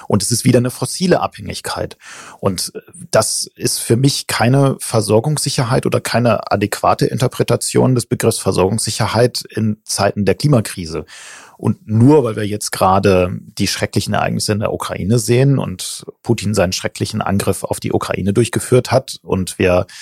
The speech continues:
da eben jetzt ein großes Thema mit russischem Gas haben, heißt das ja nicht, dass diese andere Krise inzwischen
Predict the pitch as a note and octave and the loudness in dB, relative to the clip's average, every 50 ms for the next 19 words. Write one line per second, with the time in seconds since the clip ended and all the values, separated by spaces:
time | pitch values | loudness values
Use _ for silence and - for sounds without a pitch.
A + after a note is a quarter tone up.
0 | - - - - - - - - - F2 F2 - - - G2+ F#2+ F2+ - - G#2+ | -18 -16 -18 -18 -20 -20 -4 -2 0 0 2 0 -2 -2 -2 -2 -2 0 -2 -4
1 | - - - G#2 - G#2 - - - - A2+ G#2+ G2+ F#2 F#2+ - - G2 - - | -2 0 -2 -2 -2 -4 -6 -6 -4 -2 0 0 0 -2 -4 -6 -6 -6 -6 -6
2 | - - G#2 F#2+ - E2 F2 F#2 - - - F#2+ G#2 G2+ B2+ A2+ - - - - | -6 -6 -4 -2 0 0 0 -2 -4 -4 -2 0 0 0 0 0 -2 -2 -2 -2
3 | A2+ - - G2+ G2+ G2 - - - - A2 G#2 G#2+ - - - F#3+ E3+ - - | -2 0 0 0 0 0 -4 -6 -4 -4 -2 0 2 2 2 4 4 2 0 0
4 | - - A#2 A#2 A2 F#2+ G#2+ G2+ F2+ F#2 F#2+ - - - A2 - - A#2 G#2 G2+ | -4 -4 -2 -2 0 2 2 2 2 2 0 -2 -4 -4 -4 -4 -6 -6 -8 -8
5 | G2 G2 G2+ | -10 -10 -14